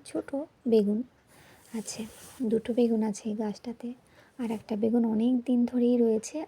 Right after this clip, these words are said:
আমি গাছের মধ্যে এটাকে পাকাবো, মানে, এর বীজ রাখবো, পরবর্তীতে আবার যদি বীজ ফেলে গাছ হয়, এর জন্য। আর এই হলো কাগজি লেবু গাছ।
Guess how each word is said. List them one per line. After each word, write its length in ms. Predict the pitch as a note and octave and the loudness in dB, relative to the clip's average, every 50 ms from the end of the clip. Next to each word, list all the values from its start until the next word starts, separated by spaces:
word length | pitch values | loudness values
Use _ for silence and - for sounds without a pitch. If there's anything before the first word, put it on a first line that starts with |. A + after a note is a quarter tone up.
| - | -6
আমি 340 | G#3+ G#3 G#3+ A3 A#3+ B3+ A#3 | -6 -4 -4 -4 -2 -2 -2
গাছের 380 | A3 A3+ G#3 G3+ - - A3+ A#3+ | -2 -2 -4 -4 -6 -4 -2 0
মধ্যে 320 | A3 A#3 A#3 A#3 C4 B3 | 2 2 2 2 2 0
এটাকে 320 | A#3 - A3+ A3 - B3 A#3 | 0 0 -4 -6 -4 -6 -4
পাকাবো, 520 | - A#3+ G#3 - - G#3 G3+ G#3+ C#4+ G4+ - _ - - - - - - _ _ _ - | -4 -6 -6 -4 -4 -2 0 0 0 -2 -4 _ -20 -20 -20 -20 -20 -20 _ _ _ -4
মানে, 120 | A#3+ G#3+ | 0 2
এর 160 | A3 A3 A3 G3 | 4 4 4 6
বীজ 320 | F#3 A3 A#3 G#3 G#3 - - | 6 6 6 6 4 0 0
রাখবো, 380 | G3+ G3+ G3 F#3+ G3 G#3+ A3+ A#3 _ _ _ _ _ _ _ _ _ _ _ _ _ _ _ _ _ - | 0 0 0 -2 -4 -6 -6 -8 _ _ _ _ _ _ _ _ _ _ _ _ _ _ _ _ _ -2
পরবর্তীতে 540 | - G3+ G3+ G3 G3 G#3+ G3+ - A3 F#3+ A3 | 0 2 2 4 2 2 2 0 -2 -2 0
আবার 260 | G3+ G3+ G3+ G#3 G3 | -2 -2 -2 -2 -4
যদি 220 | - - G3+ G#3+ G#3 | -2 -2 -2 -2 0
বীজ 320 | G3 G#3 G3+ G3 - - | 2 0 0 0 -2 -10
ফেলে 200 | - G#3+ G3+ G#3+ | -8 -6 -4 -4
গাছ 380 | G#3 A3 G3 F#3+ G3 - - - - | -2 -2 -2 -4 -4 -6 -8 -10 -8
হয়, 100 | C4 E4+ - | -8 -6 -4
এর 140 | A3 F#3+ F#3 - | -4 -4 -4 -4
জন্য। 300 | - A#3 G#3 G3 G#3 A3+ A#3+ _ - _ _ _ _ - - - - - - - - - _ _ _ _ _ _ _ _ _ _ _ _ _ _ _ _ - _ - _ - | -8 -6 -6 -6 -6 -8 -10 _ -20 _ _ _ _ -20 -20 -20 -20 -20 -20 -20 -20 -20 _ _ _ _ _ _ _ _ _ _ _ _ _ _ _ _ -20 _ -20 _ -6
আর 180 | A3+ A#3 A3+ | -4 -2 -2
এই 200 | A3+ A3 A3+ A3+ | 0 0 0 0
হলো 340 | A3 - - A#3+ A3 A3+ A#3 | 0 0 0 0 2 2 2
কাগজি 460 | A#3 - A3+ A3 G#3 A3 G#3 - A#3+ | 0 -2 -2 0 0 0 0 0 0
লেবু 280 | A3 A#3 A#3 A3 A3+ A3 | 2 2 2 2 2 0
গাছ। 300 | A#3 A#3+ C#4 - - - | 0 -2 -4 -6 -12 -18